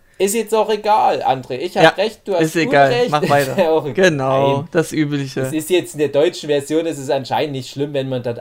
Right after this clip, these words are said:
Speaker 1: Altron sagt. Das klingt halt für mich, naja, ist ja auch egal.
Speaker 2: <laughs>
Speaker 1: Ultron. Naja.
Speaker 2: Ja,
Speaker 1: Und,
Speaker 2: genau.
Speaker 1: und das ist jetzt, jetzt hast du halt die Verbindung, der Stein und das Betriebssystem, was mit dem ganzen Internet verbunden ist. Und so hast du irgendwie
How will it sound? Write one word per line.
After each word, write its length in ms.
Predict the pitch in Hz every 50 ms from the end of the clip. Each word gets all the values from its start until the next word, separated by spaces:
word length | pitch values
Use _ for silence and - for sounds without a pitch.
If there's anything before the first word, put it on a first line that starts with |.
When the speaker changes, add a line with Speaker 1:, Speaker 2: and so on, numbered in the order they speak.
| - -
Speaker 1:
Altron 680 | 107 127 151 160 151 - - - 120 127 127 131 131
sagt. 480 | 123 117 - 120 117 113 110 104 - -
Das 160 | 123 - -
klingt 280 | - - 131 143 139 139
halt 200 | 127 120 120 120
für 100 | - 123
mich, 200 | 120 123 120 120
naja, 340 | 113 113 113 110 104 107 113
ist 160 | 131 123 -
ja 80 | 135
auch 100 | 120 117
egal. 240 | 120 120 - - 131 - - 104 98 90 85 - - 932 -
Speaker 2:
<laughs> 440 | - 1017 1047 1077 960 - _ _ -
Speaker 1:
Ultron. 640 | 143 147 156 151 - - - 113 113 107 104 98 - - - _ _ _ - 302 370 370 - 247
Naja. 480 | 208 139 143 143 139 131 120 110 98 - _ - -
Speaker 2:
Ja, 200 | - 143 135 131
Speaker 1:
Und, 220 | - 113 165 170 175
Speaker 2:
genau. 180 | - 220 226 359
Speaker 1:
und 160 | - 508 - -
das 160 | - 240 -
ist 120 | 277 220 -
jetzt, 280 | 233 233 226 - - - _ -
jetzt 180 | 151 156 - 180
hast 240 | 185 226 - -
du 40 | 233 202
halt 120 | 185 -
die 80 | 185 180
Verbindung, 880 | - - 139 120 - 175 220 269 285 285 277 269 269 269 269 277 269 _ _ _ _ _ _ - -
der 100 | 139 131
Stein 580 | 123 - - - 185 185 208 240 254 262 240
und 140 | 208 180 151
das 120 | 160 156 -
Betriebssystem, 840 | - 123 - - 214 254 254 - - 226 196 - - 208 208 214
was 140 | 185 160 139
mit 120 | 147 139 120
dem 80 | 120
ganzen 360 | 117 139 156 226 311 - - 226
Internet 360 | 233 240 247 226 220 214 208
verbunden 520 | - 208 196 202 - 196 196 196 196 -
ist. 140 | 185 170 -
Und 80 | 147 127
so 180 | 117 117 101
hast 260 | 110 151 - - - -
du 60 | 214
irgendwie 840 | 165 139 135 135 - 151 170 214 226 202 156 160 185 185 180 -